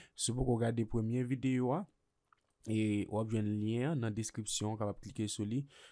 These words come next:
Ou pral gade premyè videyo a kote ke nou pale en pitit pe de entèfas AfterEffèk. Oke, an nou avanse pou w kapab kòmanse yon pwojè nan AfterEffèk. Ou oblije kreye yon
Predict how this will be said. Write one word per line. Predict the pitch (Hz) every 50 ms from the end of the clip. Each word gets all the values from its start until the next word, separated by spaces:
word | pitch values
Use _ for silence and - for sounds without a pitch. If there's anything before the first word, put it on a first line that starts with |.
| - _
Ou | - 104
pral | 107 110 107 107
gade | 107 104 101 113 120 123 120 - 104 107 101 - -
premyè | 113 107 107 107 104
videyo | 104 101 107 104 107 107
a | 104 -
kote | 101 - 107 101
ke | - 104 101
nou | 104 98
pale | - 98 98 101 104 101 101
en | 101
pitit | - - - - 110
pe | 110 104
de | 104 107 - - 110
entèfas | 101 - - 101 98 - - - 113 113 - - - - - - - - _ -
AfterEffèk. | - 107 - - - 101 95 85 - - 80 - - - _ - - - - - - - _ - 107 110 113 113 113 104 - - 110
Oke, | 107 104 - 147 170 - -
an | 120 117 117
nou | 117 113
avanse | 110 107 113 113 - - 156 175 214 - - - - - - _ _ _
pou | - 156 170 180 175 175
w | 160 -
kapab | 170 160 156 147 139 - -
kòmanse | - 131 123 123 123 120 - - 131 120
yon | 117 110 107 107 _ - -
pwojè | 123 123 120 110 101 92 110 139 151 151
nan | 131 120 113 110
AfterEffèk. | - - 110 107 104 101 - 117 123 123 - _ _ - -
Ou | 131 117 104 - _ -
oblije | 123 120 110 110 107 110 110 107 98 95 101 110 113 110 _ -
kreye | - - 104 110 104 101 98 95 101 107 110 127 139 - -
yon | 101 95 95 104 104 104 104